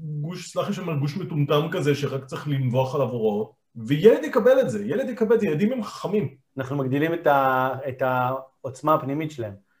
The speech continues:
Speaker 2: את אפשרות הבחירה שלהם.
Speaker 1: נכון.
Speaker 2: ש-,
Speaker 1: דרך
Speaker 2: שבעצם
Speaker 1: אגב, תמיד... אם ילד יכול לבחור, בכלל, כל בן אדם, אתה יכול לבחור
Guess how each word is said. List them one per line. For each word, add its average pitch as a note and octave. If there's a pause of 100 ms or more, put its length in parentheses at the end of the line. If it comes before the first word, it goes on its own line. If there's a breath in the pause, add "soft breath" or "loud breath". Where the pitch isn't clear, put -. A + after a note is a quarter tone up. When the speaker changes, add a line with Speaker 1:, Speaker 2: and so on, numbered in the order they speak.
(180)
Speaker 2:
את -
אפשרות D3+
הבחירה C#3
שלהם. A2+ (680)
Speaker 1:
נכון. C#3 (300)
Speaker 2:
ש-, -
Speaker 1:
דרך D3+
Speaker 2:
שבעצם D3
Speaker 1:
אגב, -
תמיד... B3
אם A3+
ילד A#3
יכול A#3
לבחור, G3
בכלל, A3
כל A3+
בן B3
אדם, C#3
אתה -
יכול A#3+
לבחור F3